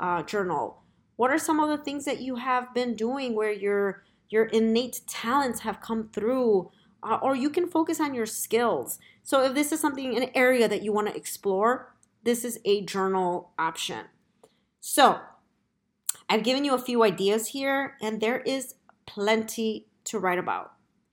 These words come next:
Are you excited to start writing? I think you are. And if you are, that is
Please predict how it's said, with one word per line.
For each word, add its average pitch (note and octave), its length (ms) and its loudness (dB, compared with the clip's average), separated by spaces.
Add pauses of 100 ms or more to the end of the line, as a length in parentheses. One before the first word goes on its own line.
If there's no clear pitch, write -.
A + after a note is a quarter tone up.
(280)
Are A#3+ 80 2
you B3+ 160 0
excited A#3+ 500 2
to A#3 80 -12
start A3 240 -4
writing? A3 420 -2 (720)
I C4+ 80 -6
think A#4+ 180 2
you C#4 100 6
are. A#3 360 10 (100)
And B3 100 4
if C4 80 2
you B3 160 0
are, C4 420 8 (120)
that A3 160 6
is A3 160 2